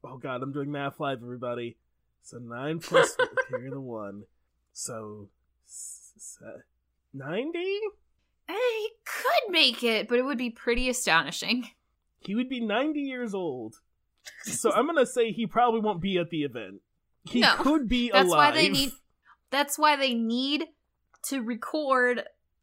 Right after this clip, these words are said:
Speaker 2: like, a hologram of him so he can still be there
Speaker 1: Oh.
Speaker 2: when they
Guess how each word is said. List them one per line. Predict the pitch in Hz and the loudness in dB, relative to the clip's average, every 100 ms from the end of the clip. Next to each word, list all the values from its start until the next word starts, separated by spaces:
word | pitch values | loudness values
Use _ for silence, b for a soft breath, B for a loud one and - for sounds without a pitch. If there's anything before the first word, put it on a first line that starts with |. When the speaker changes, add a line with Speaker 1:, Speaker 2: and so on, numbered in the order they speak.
| - | -2
Speaker 2:
like, | 233 214 | 0 2
a | 208 | 0
hologram | 214 262 302 320 233 208 196 | 6 6 6 2 2 0 0
of | 196 | -4
him | 202 196 | -6 -6
so | 214 | -6
he | 220 | -4
can | 233 254 | -2 2
still | - 277 247 208 | 2 4 2 0
be | 233 294 | 4 6
there | 302 269 196 151 - | 6 6 6 4 -2
Speaker 1:
Oh. | - - | -8 0
Speaker 2:
when | 240 | 2
they | 247 | 4